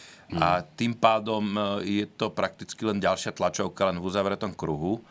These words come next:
Speaker 2: A, a pokiaľ sa tí ostatní ministri chcú navzájom porozprávať, tak si musia dohodnúť takto,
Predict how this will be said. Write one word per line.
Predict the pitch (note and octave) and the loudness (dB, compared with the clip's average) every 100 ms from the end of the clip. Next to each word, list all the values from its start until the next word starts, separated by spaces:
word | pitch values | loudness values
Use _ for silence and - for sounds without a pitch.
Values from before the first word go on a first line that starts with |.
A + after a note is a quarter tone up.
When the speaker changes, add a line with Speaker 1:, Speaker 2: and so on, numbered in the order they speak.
| - - - _ - | -20 -20 -20 _ -4
Speaker 2:
A, | E2 E2 E2 - | 0 2 2 0
a | - | -4
pokiaľ | G#2 - G#2+ | -6 0 0
sa | - G#2 _ - | 0 -10 _ -2
tí | A2 G2+ | 0 2
ostatní | A2+ C#3+ D3 G2+ | 0 -4 -2 0
ministri | G2 F#2+ - G2 | 2 0 -4 -6
chcú | - G#2 | -4 -2
navzájom | G2 F2+ F#2 E2+ | -2 0 -2 -2
porozprávať, | F#2+ F2+ F#2+ F#2+ F#2 | -4 -4 -2 -2 -2
tak | F#2 | -6
si | - F#2+ | -8 -8
musia | F2 G#2+ | -6 -4
dohodnúť | F#2 G2 F#2 F#2 | -4 -4 -6 -8
takto, | - F#2 - | -8 -8 -6